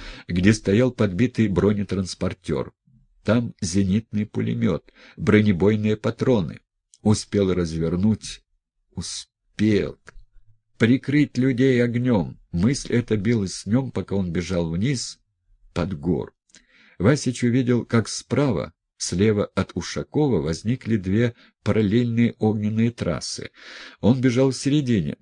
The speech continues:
без шапки, прижимая локти к бокам. Между двумя трассами возникла третья струя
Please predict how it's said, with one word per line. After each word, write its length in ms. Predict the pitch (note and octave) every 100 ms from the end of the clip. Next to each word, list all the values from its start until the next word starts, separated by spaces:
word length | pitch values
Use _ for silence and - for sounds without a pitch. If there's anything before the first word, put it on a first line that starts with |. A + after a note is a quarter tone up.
| _
без 240 | - G2
шапки, 680 | - - A#2 D3+ - - D#2+
прижимая 560 | - - E2+ F2 A2 A2
локти 400 | G2+ G#2 - G#2
к 60 | - -
бокам. 580 | D#2 F#2 - F2 C#2+ - - - - -
Между 340 | G2 G#2+ F#2
двумя 380 | F#2 G2 G2 G#2+
трассами 500 | - A#2+ C#3+ - E2
возникла 540 | D#2+ E2 A2 A#2+ B2+ B2+
третья 500 | - G2+ E2+ - D2+
струя 480 | - D#2+ E2 D#2+